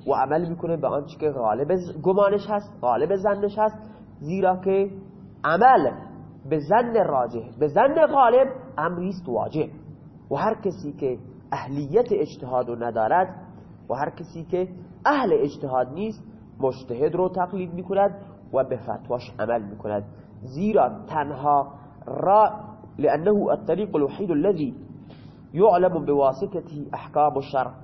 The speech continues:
زیرا این تنها راهی است که به واسطه‌اش احکام شرع دانسته می‌شوند. قال الله تعالی: «فاسألوا اهل الذکر ان کنتم لا تعلمون.» از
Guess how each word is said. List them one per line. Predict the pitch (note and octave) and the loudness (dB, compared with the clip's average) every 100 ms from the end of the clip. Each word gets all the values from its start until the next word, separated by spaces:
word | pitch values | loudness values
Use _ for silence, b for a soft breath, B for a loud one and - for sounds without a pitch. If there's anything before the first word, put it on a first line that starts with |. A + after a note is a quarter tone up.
| - - - | -20 -20 -12
زیرا | D3 G#3 A3+ A3+ A#3+ B3+ B3 - - | -4 -2 2 6 6 6 0 -14 -8
این | F3+ G#3 - | -4 -4 -4
تنها | D#3 C3 B2+ B2 | -4 -4 -4 -4
راهی | B2+ E3 F3 F3+ | 0 0 0 -4
است | F3+ - | -8 -8
که | E3 F3 F3+ F#3 - - - - - - - | -4 -2 -4 -6 -16 -18 -20 -20 -20 -20 -4
به | C3+ | -2
واسطه‌اش | B2+ C3+ A#2+ B2 A2+ - F3+ - | 2 2 0 -2 -2 -2 -2 -8
احکام | - - A2+ G#2 | -12 -6 -6 -6
شرع | - B2 B2+ - - - - | -6 -4 -2 -6 -12 -20 -6
دانسته | C#3+ A#2+ G#2+ - C#3+ | -2 -2 -4 -8 -10
می‌شوند. | G2+ - - - - - - - - - - - - - - - B B B | -10 -12 -14 -16 -18 -20 -20 -20 -20 -20 -20 -20 -20 -20 -20 -20 B B B
قال | - F3+ C#3+ | 2 4 4
الله | C3 D3 C3 | 2 0 0
تعالی: | B2+ C#3+ F#3 G#3 - - - - | 2 4 4 2 -2 -16 -10 -4
«فاسألوا | G#3+ - C#3 C#3 F#3 - | -4 -2 -2 0 -2 -4
اهل | B2+ B2 | -4 -4
الذکر | B2 C#3 F3+ C3+ | -4 -2 -4 -4
ان | A2+ A#2+ | -6 -6
کنتم | E3 E3+ F#3+ E3+ | -10 -6 -6 -2
لا | C#3+ E3 | 2 0
تعلمون.» | E3+ B2 F2 A2+ C3+ B2 - B B B | 0 -6 -4 -4 -6 -8 -14 B B B
از | D#3 | -4